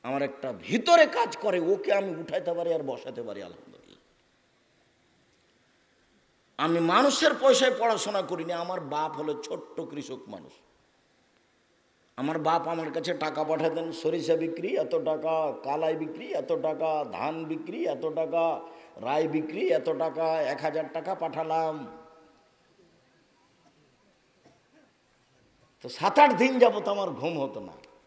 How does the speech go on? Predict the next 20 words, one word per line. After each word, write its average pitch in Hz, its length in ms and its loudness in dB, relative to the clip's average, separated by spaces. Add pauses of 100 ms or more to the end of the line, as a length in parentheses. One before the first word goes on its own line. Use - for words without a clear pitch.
(760)
আমার 135 320 0 (220)
এইটা 202 340 6
নিয়ে 190 280 2
চিন্তা 160 360 -2
হতো। 131 260 -4
আমার 143 280 -6
আব্বা 151 260 -4
এক 135 180 -6
হাজার 131 280 -6
টাকা 135 200 -10
পাঠাতে 127 400 -8 (120)
অনেক 123 300 -8
কষ্ট - 340 -12
পেয়েছে। - 340 -18 (3750)
ছাত্র 175 400 4
জীবন 240 300 2
শেষ 196 340 -2
হওয়ার 196 160 -2
পরে 156 220 -6
শিক্ষক - 440 -10